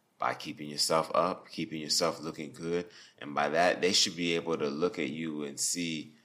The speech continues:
a very good version of the person that they first met that led to that,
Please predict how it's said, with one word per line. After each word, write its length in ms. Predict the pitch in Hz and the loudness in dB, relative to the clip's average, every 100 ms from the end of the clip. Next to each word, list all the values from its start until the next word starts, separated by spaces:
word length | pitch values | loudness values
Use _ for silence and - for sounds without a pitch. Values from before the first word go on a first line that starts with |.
| _ _ _ _ | _ _ _ _
a 100 | 80 | -2
very 580 | 71 - 92 101 98 92 | 0 4 8 8 6 4
good 360 | 76 82 101 87 | 0 2 2 2
version 680 | - 95 90 80 78 73 - | 2 4 4 4 -2 -6 -4
of 280 | - 78 76 - - | 0 0 -2 -10 -14
the 80 | - 82 | -12 -12
person 580 | - 92 85 - 76 | 0 4 4 4 0
that 200 | 71 67 | -2 -2
they 140 | - 69 | -2 -4
first 440 | - 80 71 - | -2 0 2 0
met 280 | 69 64 - | -2 -6 -4
that 180 | 67 60 | -2 -2
led 280 | 67 69 64 | 0 0 0
to 120 | - | -4
that, 160 | 58 | -6